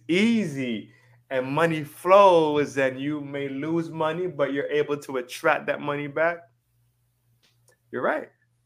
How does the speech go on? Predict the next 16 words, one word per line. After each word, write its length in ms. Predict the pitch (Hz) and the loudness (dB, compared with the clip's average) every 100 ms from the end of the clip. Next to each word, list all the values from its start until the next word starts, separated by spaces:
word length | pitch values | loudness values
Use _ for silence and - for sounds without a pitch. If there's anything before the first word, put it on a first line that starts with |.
| _ _ _ _ _ _ _ _ _ | _ _ _ _ _ _ _ _ _
So, 840 | - - 135 127 123 123 120 107 - _ _ _ _ _ _ _ _ _ _ _ _ - | -20 -8 -2 0 0 -2 -6 -10 -18 _ _ _ _ _ _ _ _ _ _ _ _ -18
yeah, 480 | 101 123 127 113 104 | -12 -8 -8 -8 -8
it's, 540 | 120 113 - - - - | -8 -8 -10 -20 -20 -10
it's, 640 | 113 - - - - _ - | -8 -8 -14 -20 -20 _ -16
it's 100 | 117 | -8
just 260 | 123 - | -8 -6
so 160 | 131 127 | -4 -4
crazy 520 | - 135 139 131 127 | -4 -4 -2 -4 -6
how 440 | 117 113 110 107 - _ _ _ _ - | -2 -2 -2 -4 -10 _ _ _ _ -4
we 160 | 104 | 0
are 180 | 101 98 | 0 0
taught 680 | - - 180 147 127 143 - _ _ _ _ _ _ _ _ _ _ _ _ _ - | -4 0 4 6 4 0 -12 _ _ _ _ _ _ _ _ _ _ _ _ _ -12
education, 840 | - 92 104 127 180 196 226 220 _ _ _ _ _ _ _ _ _ _ _ _ - _ _ - | -12 -8 -6 -4 -6 -8 -10 -12 _ _ _ _ _ _ _ _ _ _ _ _ -20 _ _ -6
uh, 560 | 92 87 85 80 78 78 - _ _ _ _ | -4 -2 -4 -6 -10 -16 -20 _ _ _ _
make 280 | 95 95 98 | -8 -6 -4
money, 560 | 101 127 165 214 220 | 0 2 2 0 -4